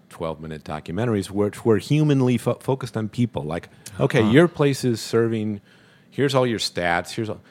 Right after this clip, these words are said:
Speaker 1: but actually, who are you serving? Who are they? What are they about as people? Let's find them. Let's go be with them.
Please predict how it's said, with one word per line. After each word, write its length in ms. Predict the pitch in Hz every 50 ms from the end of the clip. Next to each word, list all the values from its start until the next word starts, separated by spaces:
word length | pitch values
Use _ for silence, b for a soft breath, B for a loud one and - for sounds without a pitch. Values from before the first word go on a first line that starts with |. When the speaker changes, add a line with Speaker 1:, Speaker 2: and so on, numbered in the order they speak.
| B B B
Speaker 1:
but 120 | 117 104 104 - _
actually, 320 | - 117 127 - - 117 101
who 180 | 92 120 135
are 60 | 147 139
you 140 | 120 110
serving? 480 | - - - 92 90 87 92 90 95 - - - -
Who 200 | 113 123 127 -
are 220 | 104 98 98 101
they? 160 | 92 92 90 90
What 300 | 90 87 95 101 - -
are 100 | 98 92
they 120 | 92 92
about 480 | 90 78 73 78 76 73 73 73 73 - -
as 80 | -
people? 300 | - - 82 76 - 85 90
Let's 200 | 101 98 - -
find 320 | - 82 82 82 85 82
them. 100 | 82 82
Let's 180 | 82 85 - -
go 100 | - 78
be 160 | 76 87 80
with 160 | 78 78 -
them. 180 | - 76 69 69